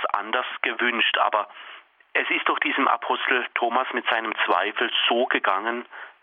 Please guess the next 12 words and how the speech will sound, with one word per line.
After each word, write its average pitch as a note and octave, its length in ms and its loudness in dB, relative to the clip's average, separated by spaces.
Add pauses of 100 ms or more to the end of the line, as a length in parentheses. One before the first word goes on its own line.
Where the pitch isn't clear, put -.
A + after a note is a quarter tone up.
(260)
so A2 100 2
ganz G2+ 280 0
menschlich F#2 480 0 (340)
wie F#2 120 2
auch F2+ 160 0
uns E2+ 280 -4 (220)
oft. - 480 0 (720)
Interessant C3+ 560 0
ist - 160 -4
bei, C3+ 240 -2 (960)
bei A#2+ 160 -6
Thomas, D#3 520 -2